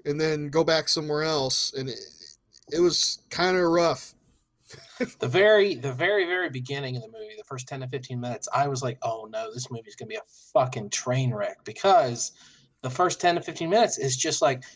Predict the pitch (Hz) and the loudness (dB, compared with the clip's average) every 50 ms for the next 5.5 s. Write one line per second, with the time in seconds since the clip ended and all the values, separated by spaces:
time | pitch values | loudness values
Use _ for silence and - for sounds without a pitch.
0 | _ _ - - 196 196 202 196 190 180 170 - - 185 175 165 143 190 170 139 | _ _ 0 4 4 6 6 6 4 2 -2 -2 -2 -2 0 0 0 -2 -2 -2
1 | 147 131 - - 170 160 151 135 143 139 131 127 127 160 160 156 147 - - 156 | -4 -6 -2 4 4 4 4 4 0 -2 -2 -4 -2 0 0 0 0 -2 -6 -6
2 | 147 147 139 127 143 156 147 131 - 180 170 151 - 131 120 127 131 131 120 127 | -6 -6 -6 -6 -6 -6 -4 -4 -2 -2 -2 -4 -6 -8 -8 -8 -8 -6 -6 -6
3 | 143 139 147 147 151 143 - 151 123 135 131 127 127 131 131 131 - 147 143 143 | -6 -4 -2 -2 -2 -4 -6 -8 -4 -2 0 0 0 -2 -6 -4 -2 0 0 2
4 | 139 147 147 143 143 135 - - 127 123 143 147 143 143 139 143 131 - - 147 | 4 4 4 4 4 0 -6 -10 -8 -8 -8 -6 -6 -6 -6 -6 -8 -8 -4 -2
5 | 139 139 135 - - 143 139 135 127 | -2 -2 -2 -4 -8 -6 -6 -6 -6